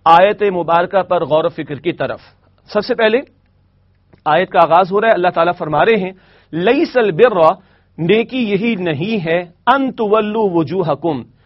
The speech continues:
کہ تم پھیر لو اپنے چہرے، "قبل المشرق والمغرب"، مشرق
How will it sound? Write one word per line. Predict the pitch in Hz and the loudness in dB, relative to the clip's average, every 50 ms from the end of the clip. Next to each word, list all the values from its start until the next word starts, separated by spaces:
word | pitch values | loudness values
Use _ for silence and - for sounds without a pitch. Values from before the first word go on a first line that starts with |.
| _ _ _ _ - | _ _ _ _ -2
کہ | 202 220 | -2 -2
تم | 214 254 240 226 | 0 0 -2 -2
پھیر | 214 - - - 185 220 254 285 285 | -2 -10 -8 -2 0 0 2 2 0
لو | 254 254 254 - | 2 2 2 2
اپنے | - 202 - 190 196 190 180 | 2 0 -2 -2 -2 -2 -2
چہرے، | 180 - 208 220 196 190 165 165 170 185 196 _ _ _ _ _ _ | -2 -2 -2 -2 0 0 -2 -2 -4 -4 -8 _ _ _ _ _ _
"قبل | - 214 247 233 247 233 226 | 2 2 2 4 4 4 4
المشرق | 233 233 220 180 151 151 196 226 - - 208 190 202 202 202 190 175 | 4 4 4 2 0 0 -2 -2 -2 -2 -2 -2 -2 0 0 -2 0
والمغرب"، | 170 180 175 160 151 160 160 135 143 147 165 220 208 170 180 180 202 196 - _ _ _ _ - | 0 0 0 0 0 0 0 0 0 -2 -2 -2 -2 -2 -4 -4 -4 -8 -14 _ _ _ _ -10
مشرق | 139 151 196 220 214 - 247 240 277 277 | -4 -2 -2 -2 -2 -2 -4 -2 -2 -4